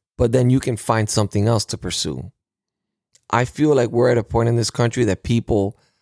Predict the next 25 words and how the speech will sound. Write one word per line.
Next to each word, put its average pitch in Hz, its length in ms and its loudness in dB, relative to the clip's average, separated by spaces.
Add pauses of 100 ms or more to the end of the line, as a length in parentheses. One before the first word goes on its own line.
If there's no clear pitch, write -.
(360)
feel 131 320 0
that 107 160 -2
there 107 160 2
is 120 220 0
no 107 100 0
pursuit 95 380 -4
to 101 100 -4
happiness, 92 680 -4 (560)
but 95 140 -2
there 107 160 4
is. 113 500 -2 (680)
There 123 160 2
is 135 100 0
a 120 80 2
light 113 220 2
at 101 80 -2
the 107 120 0
end 104 120 2
of 98 80 0
the 92 80 -2
tunnel. 87 480 -4 (640)
We've 101 180 -4
been 131 180 0
through 156 140 2
wars. 117 600 0